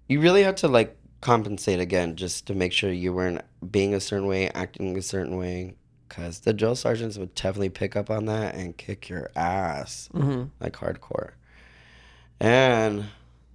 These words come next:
Speaker 1: I'm not proud of this at all, but there was some, some gentleman doing fire watch. Fire watch is, the whole purpose of that is to make sure you're safe at night, make sure, like, nobody's gonna come in, infiltrate you, you're not gonna get shot up, you're not gonna get bombed.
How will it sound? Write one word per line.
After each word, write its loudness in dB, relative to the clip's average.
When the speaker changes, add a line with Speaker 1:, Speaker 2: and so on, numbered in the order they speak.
Speaker 1:
I'm 4
not 6
proud 4
of 2
this -2
at -4
all, -2
but 0
there 8
was 2
some, 2
some 4
gentleman 2
doing 0
fire 2
watch. 0
Fire 8
watch 2
is, 0
the 4
whole 2
purpose 0
of -2
that 2
is -4
to -6
make -2
sure -2
you're -2
safe -4
at -14
night, -4
make -6
sure, -6
like, -6
nobody's -4
gonna -6
come -8
in, -6
infiltrate -8
you, -6
you're -8
not -6
gonna -8
get -8
shot -6
up, -8
you're -10
not -8
gonna -8
get -8
bombed. -8